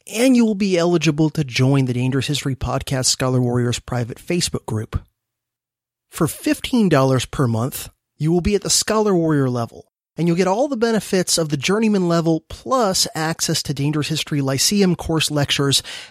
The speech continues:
as they are produced and released. And for twenty-five dollars per month, you'll be at the Master Scholar Warrior level, where you will get all the benefits of the fifteen dollar Scholar Warrior level, plus additional benefits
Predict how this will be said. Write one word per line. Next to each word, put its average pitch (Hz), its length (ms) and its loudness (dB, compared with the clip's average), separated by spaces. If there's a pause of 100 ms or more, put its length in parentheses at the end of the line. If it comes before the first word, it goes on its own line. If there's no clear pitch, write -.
as 135 300 2
they 135 120 4
are 131 120 4
produced 127 440 0
and 113 120 0
released. - 560 -4 (480)
And 151 100 4
for 160 100 4
twenty-five 220 600 2
dollars 123 340 2
per - 180 -4
month, 113 380 -4 (380)
you'll 151 140 2
be 160 120 0
at 151 60 0
the 143 80 0
Master 170 480 0
Scholar 143 320 0
Warrior 127 360 0
level, 110 380 -8 (500)
where 180 200 2
you 185 160 0
will 180 100 -4
get 180 360 -2
all 196 260 2
the 190 80 2
benefits 151 500 0
of 147 80 0
the 131 100 -2
fifteen 160 400 0
dollar 135 300 2
Scholar 233 340 2
Warrior 185 300 2
level, 165 320 2 (240)
plus 226 720 0
additional 160 420 0
benefits 147 720 0